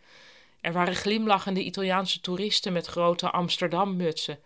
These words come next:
Er waren euforische Amerikaanse ijshockeyers. Het was even de ideale wereld, daar op de Keizersgracht. Toen onze zoon van bijna drie er genoeg van had, gingen we het ijs af, via een bootje dat daar lag.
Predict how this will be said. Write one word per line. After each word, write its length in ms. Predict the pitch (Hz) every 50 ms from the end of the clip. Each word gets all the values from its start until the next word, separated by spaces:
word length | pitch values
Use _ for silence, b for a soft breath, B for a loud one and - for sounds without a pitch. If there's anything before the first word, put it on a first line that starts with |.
| b b b b b b b b
Er 140 | 175 175
waren 380 | 165 180 175 175 175 - - 180
euforische 680 | 190 185 - - 233 240 254 254 240 214 185 - 202
Amerikaanse 720 | - 180 175 175 175 180 175 - 180 175 185 180 - - -
ijshockeyers. 920 | - 180 208 226 - 190 185 175 - - 180 160 151 156 - - - - B B B B B
Het 140 | B 190 -
was 160 | 208 - -
even 480 | - 233 247 254 233 - - 220 208 170
de 80 | 185
ideale 500 | - 196 190 196 190 190 190 196 190 185
wereld, 600 | 170 165 202 220 233 185 170 151 - - - - - -
daar 200 | - 151 151 160
op 100 | 156 -
de 80 | 170
Keizersgracht. 1000 | - 175 151 151 151 - - - - - 156 147 143 - - - - - - - _ b b b b b b b b b b b b b b b b
Toen 180 | - 240 240 233
onze 260 | 240 240 - 214 190
zoon 340 | 180 202 214 226 226 214 -
van 160 | 214 196 185
bijna 300 | 185 180 190 185 180 170
drie 280 | 160 165 190 208 202
er 80 | 180 170
genoeg 360 | - - 165 175 214 208 -
van 160 | - 196 185
had, 240 | 180 180 180 180 -
gingen 240 | - - 185 175 170
we 60 | 160
het 100 | 160 156
ijs 340 | - - 165 156 156 - -
af, 380 | - 196 240 233 - - - - b b b b b
via 280 | b - 190 180 170 165
een 100 | 160 160
bootje 320 | 160 160 175 175 - 190
dat 160 | 165 160 151
daar 180 | - 160 147 147
lag. 340 | 143 135 139 - - -